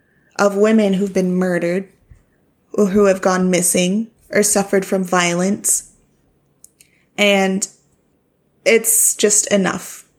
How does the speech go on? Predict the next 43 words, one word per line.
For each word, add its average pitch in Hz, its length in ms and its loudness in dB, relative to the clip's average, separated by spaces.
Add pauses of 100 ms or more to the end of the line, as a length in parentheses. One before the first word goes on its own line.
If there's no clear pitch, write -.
(160)
That's - 440 -4
enough. - 560 -6
Like, 196 260 0
we're 208 140 4
tired 185 400 0
of - 120 -4
it. - 220 -6
So 180 480 0 (340)
M 208 200 2
M 202 100 2
I 185 140 0
W 196 400 2
was 180 180 0
created 190 760 0
to 233 260 2
support 202 500 0
these 185 240 -2
women, 180 460 -2 (420)
to 262 240 2
find 185 360 -2
answers, - 840 -4 (300)
and 208 160 2
to 220 140 0
remind 208 680 2 (260)
everyone 202 500 2
that 185 200 -2
these 208 220 -2
women 220 260 0
are, 190 80 -2
s-, - 320 -2
most 262 300 2
of 254 60 -2
these 240 180 -2
women 240 240 0
are 180 80 0
still 208 300 -2
out 202 220 -2
there 180 220 0
or 190 60 0
do 190 140 -2
not 185 160 -2
have 190 140 -8
justice. - 580 -6